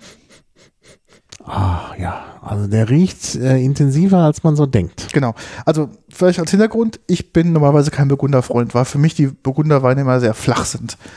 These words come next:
Speaker 2: Und ich brauche halt so ein bisschen so ein, so ein Dampfhammer immer als Wein. Und Burgunder ist für mich immer so ein, naja, ein stiller Begleiter, darf nicht aufdringlich sein, der läuft halt so mit.
Speaker 1: Mhm.
Speaker 2: Und, ähm, ist meistens für mich geschmacklich nicht so tragend.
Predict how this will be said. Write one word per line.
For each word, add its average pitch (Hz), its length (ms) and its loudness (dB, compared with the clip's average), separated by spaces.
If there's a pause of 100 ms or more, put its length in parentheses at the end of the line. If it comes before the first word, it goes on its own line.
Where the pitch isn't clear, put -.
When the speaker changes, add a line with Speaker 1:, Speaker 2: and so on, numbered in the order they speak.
(340)
Speaker 2:
Und 139 140 -2
ich 127 140 -2
brauche 135 260 0
halt 139 120 0
so 139 80 0
ein 139 60 0
bisschen 135 280 2
so 131 140 2
ein, 123 260 -2
so 135 120 -4
ein 131 60 0
Dampfhammer 131 540 -2
immer 120 200 -2
als 120 200 -2
Wein. 143 300 0 (440)
Und 156 240 0
Burgunder 156 340 2
ist 143 120 0 (100)
für 156 100 -2
mich 151 160 0
immer 151 140 0
so 131 180 0
ein, 123 160 -2
naja, 113 360 -2
ein 120 280 -10 (240)
stiller 190 280 0
Begleiter, 139 500 2
darf 127 180 -2
nicht - 140 -6
aufdringlich 139 500 2
sein, 127 300 2
der 127 120 0
läuft 151 260 0
halt 131 120 0
so - 100 -10
mit. 127 180 2
Speaker 1:
Mhm. 135 340 4 (320)
Speaker 2:
Und, 139 380 0
ähm, 135 280 0
ist - 360 -4
meistens 135 440 0
für - 80 -6
mich 139 360 -4
geschmacklich - 680 -4
nicht 139 340 -4
so 127 420 -2 (220)
tragend. 127 640 0